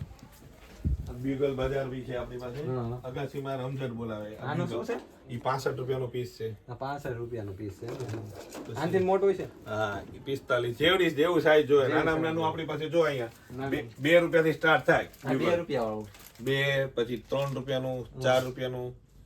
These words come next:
Speaker 1: આખી રેન્જ છે આપણે.
Speaker 2: રેન્જ
Speaker 1: બે
Speaker 2: છે.
Speaker 1: રૂપિયાથી શરૂ થઈને તમે માંગો ત્યાં સુધીની વેરાયટી છે.
Speaker 2: એટલે અહીંયા હોલસેલ, એટલે મતલબમાં ટો-, પતંગનો બધો ટોટલિંગ સામાન મળી રહે. પંપુડા મળી રહે, બ-, મોરા મળી રહે, પછી
Speaker 1: ડોક્ટર પટ્ટી,
Speaker 2: ડોક્ટર
Speaker 1: ચશ્મા,
Speaker 2: પટ્ટી, બધું ટોટલિંગ વસ્તુ
Speaker 1: ફિરકી.
Speaker 2: મળી રહે.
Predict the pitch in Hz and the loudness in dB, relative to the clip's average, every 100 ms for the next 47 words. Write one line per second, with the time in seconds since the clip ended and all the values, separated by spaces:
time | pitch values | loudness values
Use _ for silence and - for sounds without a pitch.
0 | - - - - - - - 135 143 131 | -20 -20 -20 -20 -20 -14 -6 4 4 6
1 | 139 127 - 113 110 135 139 170 180 160 | 2 0 -2 -2 -2 -4 4 6 6 6
2 | 170 165 175 170 170 160 151 151 143 156 | 6 6 6 8 6 4 2 2 2 2
3 | 151 147 143 135 135 123 127 123 113 104 | 2 0 -2 -4 -4 -2 0 0 -2 -6
4 | 107 - 165 175 175 151 139 160 190 185 | -6 2 6 8 6 6 6 8 8 8
5 | 196 160 160 175 147 165 190 202 185 160 | 4 4 6 4 4 0 2 4 6 6
6 | - 190 180 156 175 - 190 180 170 185 | 8 8 8 6 2 4 2 4 4 6
7 | 190 175 190 196 156 175 156 151 156 139 | 6 8 6 6 4 4 4 2 2 2
8 | 160 180 180 160 156 160 160 160 143 143 | 0 -4 -2 0 2 2 4 2 0 -2
9 | 147 160 165 151 160 156 156 143 135 139 | -2 -2 -2 0 0 2 0 0 -4 -2
10 | 131 131 127 127 120 123 117 170 175 165 | -4 -2 -6 -6 -6 -4 2 2 4 2
11 | 120 117 165 156 175 170 165 175 160 147 | 2 -2 -2 -2 0 -2 0 -2 0 2
12 | 135 143 139 131 147 131 | 0 2 2 2 0 -4